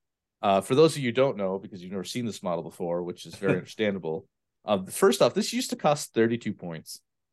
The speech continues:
Speaker 2: It's wild.
Speaker 1: Th-, yeah, this was, this was on par with the Death Trooper D L T or the T twenty-one B
Speaker 2: Sure.
Speaker 1: Shore gun, right? They thought that was equal.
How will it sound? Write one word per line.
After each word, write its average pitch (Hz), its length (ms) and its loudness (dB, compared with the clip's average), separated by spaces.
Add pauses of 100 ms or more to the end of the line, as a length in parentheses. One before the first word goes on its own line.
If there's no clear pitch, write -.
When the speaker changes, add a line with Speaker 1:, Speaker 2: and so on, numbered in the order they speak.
Speaker 2:
It's - 320 -10
wild. 78 360 -2
Speaker 1:
Th-, 156 120 -8 (160)
yeah, 170 180 8
this 165 200 6
was, 311 340 4 (380)
this 196 200 4
was 330 140 4
on 254 220 2
par 202 380 4
with 196 240 0
the 151 60 -6
Death 127 360 0
Trooper 147 300 -8
D 117 160 -2
L 113 140 2
T 110 420 -6 (420)
or 120 180 6
the 107 100 4
T 139 260 -2
twenty-one 120 420 2
B 107 200 0
Speaker 2:
Sure. - 0 -
Speaker 1:
Shore 101 540 -2
gun, 85 320 -4
right? 104 240 -2
They 107 100 -4
thought 120 280 4
that 107 200 4
was 95 220 -6
equal. 85 380 -10